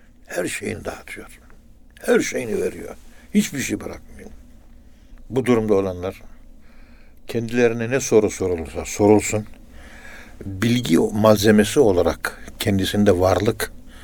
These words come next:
bilgi malzemesi ne varsa hiç susmaz, bilebildiği bilgilerin hepsini verir. Ama aklı başına gelince,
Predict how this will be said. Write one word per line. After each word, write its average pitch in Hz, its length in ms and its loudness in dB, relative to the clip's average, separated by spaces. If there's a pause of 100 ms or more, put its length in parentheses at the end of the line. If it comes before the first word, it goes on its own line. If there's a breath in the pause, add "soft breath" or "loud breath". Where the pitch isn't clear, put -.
(420 loud breath)
bilgi 107 280 0
malzemesi 90 760 0
ne 107 100 6
varsa 107 420 0 (1200 loud breath)
hiç - 200 -4
susmaz, - 840 -2 (800 loud breath)
bilebildiği 120 680 2
bilgilerin 110 440 4
hepsini 110 380 2
verir. - 440 -2 (1900 loud breath)
Ama 107 180 4
aklı 113 220 4
başına 104 300 4
gelince, 101 460 2